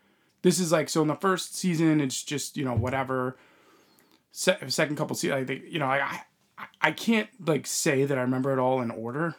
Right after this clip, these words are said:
'cause I don't, but I do remember, like, these episodes, and then I remember, like, kind of the ones, like, after it, 'cause then I started to ca-, like, casually, like, be on at, like, nine o'clock, and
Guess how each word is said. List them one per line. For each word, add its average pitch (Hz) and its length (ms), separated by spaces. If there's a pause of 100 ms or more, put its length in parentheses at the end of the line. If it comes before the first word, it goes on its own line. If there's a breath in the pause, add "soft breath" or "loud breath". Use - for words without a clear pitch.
(200)
'cause 127 120
I 110 80
don't, 110 360
but 135 120
I 131 80
do 151 340
remember, 135 360
like, 92 240
these 117 220
episodes, 175 480
and 123 80
then 117 80
I 113 60
remember, 110 220
like, 92 160
kind 110 180
of 95 40
the 98 60
ones, 92 220
like, 82 160
after 85 340
it, - 180
'cause 104 160
then 101 140
I 92 60
started 90 320
to 90 80
ca-, - 180
like, 85 160
casually, 90 520
like, 90 200
be 87 100
on 85 140
at, 65 60
like, 85 140
nine 76 200
o'clock, - 420
and - 140